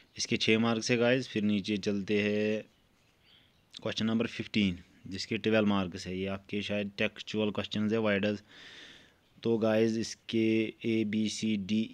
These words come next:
E, F छः पार्ट है, इनमें से आपको चार करने हैं। उसके बाद है गाइस क्वेश्चन नंबर सिक्सटीन, do any one of the following, इसमें से आपको एक करना है,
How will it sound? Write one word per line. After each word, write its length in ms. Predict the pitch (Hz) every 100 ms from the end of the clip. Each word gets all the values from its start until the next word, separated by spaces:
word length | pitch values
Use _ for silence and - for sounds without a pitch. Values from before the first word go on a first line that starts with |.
| 113
E, 160 | 110 -
F 320 | 107 - - - - - _ _ _ _ _ _ _ _ _ _ _ _ _ -
छः 240 | - 101 98
पार्ट 320 | 104 104 113
है, 220 | 120 113 - _ _ _ _ _ _ _ _ _ _ - -
इनमें 180 | 101 101
से 140 | 107
आपको 380 | 104 - 110 104 - - - - - -
चार 300 | 107 110 107
करने 360 | 120 113 120
हैं। 240 | 120 139 135 - - - - - -
उसके 240 | - - 110
बाद 200 | 107 107
है 100 | 107
गाइस 300 | 107 107 101
क्वेश्चन 340 | 107 - 110
नंबर 220 | 107 104
सिक्सटीन, 580 | 101 - - - 113 110
do 80 | 104 104
any 140 | 107
one 120 | 101
of 100 | 101
the 100 | 98
following, 300 | 98 110 104
इसमें 260 | 98 - 104
से 100 | 101
आपको 280 | 101 - 101
एक 200 | 101 101
करना 300 | 107 104 107
है, 180 | 107 123